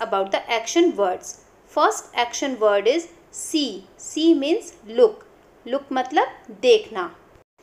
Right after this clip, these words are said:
नेक्स्ट वर्ड is flaps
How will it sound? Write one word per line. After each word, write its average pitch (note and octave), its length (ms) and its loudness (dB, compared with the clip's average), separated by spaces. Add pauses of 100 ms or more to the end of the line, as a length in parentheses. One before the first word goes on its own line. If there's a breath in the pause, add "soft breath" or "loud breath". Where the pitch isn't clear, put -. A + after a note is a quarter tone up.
(480)
नेक्स्ट B3 520 -2
वर्ड G#3+ 340 2 (140)
is D4+ 260 -2 (420)
flaps A#3 640 2